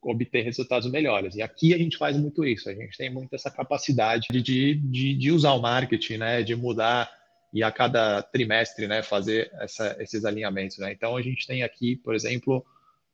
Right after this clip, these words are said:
é, reuniões quinzenais, vendas com o time de marketing inbound, né, que faz nosso inbound, que faz nossas campanhas de performance, pra gente ter esse alinhamento do que, que é a mensagem que a gente tá passando,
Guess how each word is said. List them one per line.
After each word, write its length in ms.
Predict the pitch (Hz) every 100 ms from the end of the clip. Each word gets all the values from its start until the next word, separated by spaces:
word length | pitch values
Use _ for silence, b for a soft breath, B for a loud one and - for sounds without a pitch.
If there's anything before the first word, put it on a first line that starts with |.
| _
é, 220 | - 101 95
reuniões 760 | 113 123 120 127 131 117 -
quinzenais, 1120 | - 127 120 104 110 123 117 98 - - - _
vendas 640 | 107 107 123 135 107 95
com 360 | - - 120 127
o 80 | 110
time 260 | - 123
de 80 | 113
marketing 640 | 98 104 113 - - 107 107
inbound, 520 | 95 101 107 101 104
né, 180 | 92 98
que 140 | -
faz 200 | - 104
nosso 240 | 101 - 117
inbound, 400 | 101 107 101 -
que 80 |
faz 140 | - 107
nossas 280 | 101 - -
campanhas 360 | 110 107 107
de 80 | 92
performance, 580 | - 95 - 113 123 -
pra 120 | 139
gente 260 | 151 - -
ter 80 | 143
esse 180 | -
alinhamento 540 | 143 147 151 120 131 - _ _ _ _ -
do 120 | 135
que, 120 | 135
que 140 | 175 160
é 80 | 151
a 100 | 151
mensagem 500 | 135 - 123 123 123
que 80 |
a 40 | 120
gente 200 | 117 -
tá 80 | 123
passando, 640 | 120 - - 113 120 -